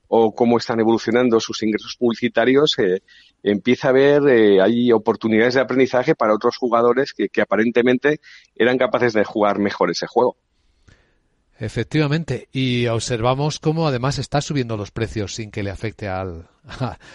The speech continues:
Speaker 2: a los clientes.
Speaker 1: Esa para mí ha sido la gran sorpresa. Es decir, esa falta de elasticidad de, en relación con el precio. Por eso comentaba que,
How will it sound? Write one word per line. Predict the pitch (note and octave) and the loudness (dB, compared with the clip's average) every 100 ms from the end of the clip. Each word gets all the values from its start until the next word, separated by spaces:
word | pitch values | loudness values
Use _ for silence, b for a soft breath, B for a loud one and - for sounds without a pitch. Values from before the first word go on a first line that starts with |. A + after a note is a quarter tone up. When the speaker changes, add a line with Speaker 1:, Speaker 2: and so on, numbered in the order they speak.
| B B _ | B B _
Speaker 2:
a | - A#2+ | -8 -6
los | A2+ G#2+ G2+ | -4 -6 -8
clientes. | G#2 A#2 F3 - - - _ _ _ _ _ _ _ - B B B | -6 -4 -6 -8 -14 -18 _ _ _ _ _ _ _ -20 B B B
Speaker 1:
Esa | A2 C#3+ | -4 -2
para | C3 C3+ | 0 0
mí | C3+ | 2
ha | C3+ | 2
sido | - C#3 | 2 2
la | A#2 | 4
gran | G#2 A2 | 2 -2
sorpresa. | - E2 - - - _ _ _ _ - | -4 -10 -12 -16 -16 _ _ _ _ -10
Es | F#2 | -8
decir, | - F#2+ | -2 0
esa | F#2+ F#2 | 0 -4
falta | - G#2+ G#2+ G#2 | -2 -2 0 2
de | |
elasticidad | G2 G2 - G2+ G2+ G2 G2 G2 | 2 0 -6 -8 -2 0 2 0
de, | G2 E2 - B B | 0 -2 -6 B B
en | A2 | -2
relación | G2+ G2 - A2 | 0 0 0 0
con | G2 | 0
el | |
precio. | F#2 G2 | -4 -4
Por | F2+ G#2 | -2 -2
eso | C#3+ | -2
comentaba | D3 D3 C#3 C#3+ D#3 | 0 0 2 2 2
que, | C#3 G2 | 0 -2